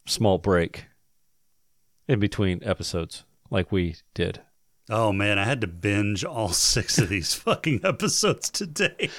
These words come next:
Speaker 1: Dude,
Speaker 2: <laughs> That
Speaker 1: dude,
Speaker 2: was
Speaker 1: you
Speaker 2: rough.
Speaker 1: had, you had extra time. You had, like, an entire week.
Speaker 2: I really didn't. I really didn't.
Speaker 1: But you were supposed to go out of town. You did. Oh, oh,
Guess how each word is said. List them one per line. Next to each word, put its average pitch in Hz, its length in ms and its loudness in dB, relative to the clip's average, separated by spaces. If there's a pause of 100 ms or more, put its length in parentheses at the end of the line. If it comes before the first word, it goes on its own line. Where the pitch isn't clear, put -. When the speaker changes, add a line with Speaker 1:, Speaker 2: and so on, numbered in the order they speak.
(140)
Speaker 1:
Dude, 277 240 8 (400)
Speaker 2:
<laughs> - 140 -6
That 269 80 4
Speaker 1:
dude, 254 320 10
Speaker 2:
was - 240 4
Speaker 1:
you 214 60 0 (200)
Speaker 2:
rough. - 140 8
Speaker 1:
had, 254 280 8 (260)
you 269 200 8
had 254 400 8
extra 247 640 4
time. 220 760 6 (540)
You 233 100 4
had, 262 180 10
like, 240 200 8
an 226 80 6
entire 220 520 10
week. 196 600 2 (300)
Speaker 2:
I 180 140 0
really 175 400 6
didn't. 104 720 -2 (120)
I 135 60 -8
really 104 440 0
didn't. 95 260 -4
Speaker 1:
But - 140 0
you 202 160 4
were 208 120 8
supposed 202 420 4
to 220 80 -2
go 214 160 8
out 202 100 8
of 196 60 2
town. 110 460 4 (260)
You 117 320 4
did. 175 180 6
Oh, 180 520 0 (440)
oh, 196 400 2